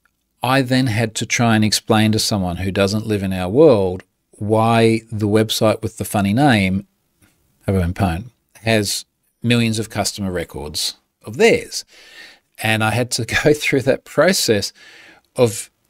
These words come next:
of trying to say, "Don't you know who I am?" without sounding like an obnoxious prick, <laughs> right? But, um, it was, uh, it, it was kind of funny because, you know, the, the, the, the lawyer quite rightly said, "Look, this might be something that we need to,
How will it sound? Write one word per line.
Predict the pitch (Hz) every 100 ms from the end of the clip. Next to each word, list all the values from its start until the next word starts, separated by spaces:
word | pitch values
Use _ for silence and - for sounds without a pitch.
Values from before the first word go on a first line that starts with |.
| _ _ _ _ _ _ _ _ _ _
of | 135 -
trying | 170 202
to | 202
say, | - 151
"Don't | 127 131
you | 123
know | 120 113
who | 117
I | 113
am?" | 107 104
without | - 110 101 _ _ _ _
sounding | - 120 104 98
like | 98 -
an | 101
obnoxious | 90 90 - 92
prick, | - 69 - - - - - -
<laughs> | 156 -
right? | - 131 226 -
But, | 151 113 - - 254 185 _
um, | 127 139 135 123 - - - - _ _ _
it | 127 131
was, | 135 131 117 107
uh, | 113 113 110 107 -
it, | 127
it | 135
was | 120
kind | - 185
of | 151
funny | - 113 95
because, | 90 - 98 - -
you | - 92
know, | 90
the, | 92 -
the, | 101 92 -
the, | 95 95 - _
the | -
lawyer | 101 98 98
quite | 254 165
rightly | 104 135
said, | - 117
"Look, | 104
this | 98 -
might | 80
be | -
something | - 87 87
that | 82
we | 90
need | 87 -
to, | 90 85